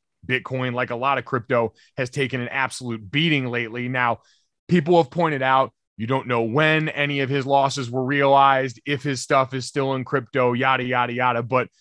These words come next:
Dominique, have you been surprised how many athletes were so quick to, like, start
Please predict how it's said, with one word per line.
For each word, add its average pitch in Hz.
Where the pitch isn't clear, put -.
Dominique, 175
have 151
you 190
been 381
surprised 170
how 170
many 180
athletes 143
were 143
so 151
quick -
to, 175
like, 123
start -